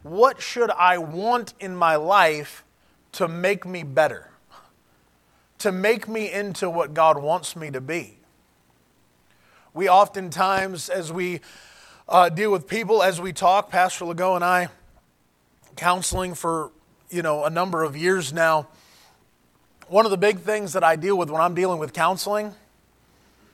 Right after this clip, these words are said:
in any situation ultimately is, "Well, what's your goal?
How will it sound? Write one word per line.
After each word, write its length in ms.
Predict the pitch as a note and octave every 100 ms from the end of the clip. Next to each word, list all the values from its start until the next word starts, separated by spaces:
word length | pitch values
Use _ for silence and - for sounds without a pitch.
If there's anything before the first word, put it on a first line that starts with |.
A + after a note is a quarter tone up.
| _ _
in 140 | G3+ G3
any 220 | A3 A3+
situation 720 | - F3 - C#3+ B2 - F2+ _ -
ultimately 520 | G3 G#3 G3+ F3 D#3+
is, 160 | D#3+ C#3
"Well, 160 | E3
what's 200 | F3+ F#3+
your 100 | F3+
goal? 380 | E3 G#3+ - -